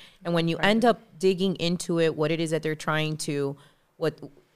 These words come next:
Speaker 1: what they're so scared of exposing is that when you follow the money, which is the best thing that anybody can do, right? When you're doing your research, follow the money.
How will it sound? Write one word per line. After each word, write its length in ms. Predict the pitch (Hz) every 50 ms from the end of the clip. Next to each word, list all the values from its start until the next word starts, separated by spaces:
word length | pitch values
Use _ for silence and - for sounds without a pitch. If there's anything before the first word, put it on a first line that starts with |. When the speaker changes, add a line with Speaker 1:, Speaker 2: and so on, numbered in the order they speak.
| _ _ _ _
Speaker 1:
what 260 | - 175 185 180 180 180
they're 100 | 196 180
so 200 | - - 185 175
scared 260 | - - 180 175 170
of 120 | 175 147
exposing 600 | 151 151 - - - 170 175 175 175 165 160 147
is 120 | 143 147 143
that 120 | 147 139
when 140 | 143 156 151 147
you 60 | 147
follow 300 | - - 175 170 180 190
the 100 | 185 196
money, 320 | 185 170 147 139 139 139 160
which 160 | 160 139 -
is 80 | 139
the 80 | 135 139
best 220 | - 143 151 -
thing 100 | - 151 151
that 100 | 143 143
anybody 320 | 143 147 147 151 139 151 147
can 160 | - 160 156
do, 180 | 135 131 135
right? 220 | 131 135 131 139 147
When 100 | 147 139
you're 80 | 135
doing 240 | 131 131 139 139 139 139
your 100 | 139 139
research, 300 | 139 139 - 151 143 -
follow 260 | - - 139 139 139
the 100 | 139 139
money. 400 | 139 143 156 170 170 147 143 147